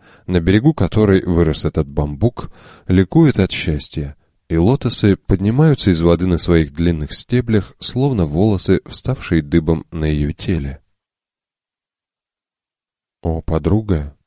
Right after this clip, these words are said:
Вриндаван, обретший сокровища отпечатков лотосных стоп Кришны, сына Деваки,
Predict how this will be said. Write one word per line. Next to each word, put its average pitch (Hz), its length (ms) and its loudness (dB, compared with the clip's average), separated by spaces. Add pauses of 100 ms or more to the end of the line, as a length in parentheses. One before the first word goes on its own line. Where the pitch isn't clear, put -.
(420)
Вриндаван, 87 880 -2
обретший 98 580 -2
сокровища 92 720 0
отпечатков - 640 -2
лотосных 82 540 -2
стоп - 260 -4
Кришны, 104 640 0 (100)
сына 80 380 -2
Деваки, 101 580 0